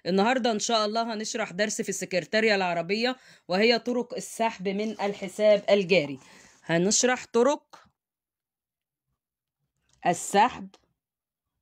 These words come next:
من الحساب الجاري.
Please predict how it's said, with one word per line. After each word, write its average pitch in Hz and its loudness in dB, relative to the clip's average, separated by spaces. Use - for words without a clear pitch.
من 226 4
الحساب 190 2
الجاري. 165 0